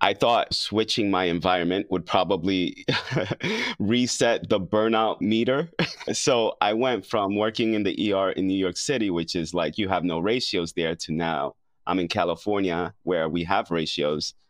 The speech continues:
but it still feels the same. It feels like no matter where I go, no matter which E R I work in, it's still, it's, it's draining on your soul. <laughs>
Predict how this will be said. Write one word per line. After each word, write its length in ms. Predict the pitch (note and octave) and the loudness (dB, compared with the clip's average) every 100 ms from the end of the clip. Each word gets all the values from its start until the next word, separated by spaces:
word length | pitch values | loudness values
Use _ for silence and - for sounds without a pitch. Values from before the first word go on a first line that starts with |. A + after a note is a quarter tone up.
| _ _ _ | _ _ _
but 240 | G2 F2 - | 0 0 0
it 140 | G2+ | -6
still 380 | - - B2+ C3+ | -6 -4 0 0
feels 720 | D#3 - G2 G2 G#2 - - - | -4 -4 -2 0 -2 -8 -14 -10
the 80 | F#2+ | -8
same. 480 | F#2 - D2 A#1+ - _ _ - | -6 -4 -4 -4 -8 _ _ -6
It 140 | E2+ | -6
feels 420 | - G2 G#2 A2 | -2 -2 -2 -2
like 280 | G2+ E2 D2 | 0 0 -2
no 100 | F2+ | -2
matter 240 | F2+ F2 | 0 0
where 420 | E2+ D#2+ G2+ G#2 - | 0 2 2 0 0
I 140 | E2 | -2
go, 480 | D#2+ F2 E2+ D2+ E2+ _ _ _ _ _ | 0 0 0 -2 -6 _ _ _ _ _
no 80 | - | -4
matter 220 | F2 E2 | 0 0
which 240 | D#2+ A2 - | 0 -2 0
E 140 | G#2+ F#2+ | 0 2
R 240 | G2 F2 | 2 2
I 220 | - E2+ | 0 0
work 340 | D#2+ F#2+ G#2 F2 | 0 -2 -2 -4
in, 300 | D#2 D#2 E2 _ _ _ _ _ | -2 -4 -6 _ _ _ _ _
it's 220 | - F#2 - | -2 -2 -4
still, 840 | - - F#2 G2 G#2 G#2 F#2 - - _ _ _ | -6 0 2 2 2 2 0 -4 -14 _ _ _
it's, 260 | D2 - - | -6 -6 -4
it's 180 | F2+ - | -4 -2
draining 640 | - E2 G2+ G2+ D#2+ D2+ - | -2 0 2 2 0 -4 -4
on 240 | - E2+ | -2 0
your 120 | D#2 | 0
soul. 640 | D#2 - - F2+ D#2 G1+ - - E3 - | -2 -2 0 0 0 -2 -8 -4 -4 -2
<laughs> 80 | A#3 | -4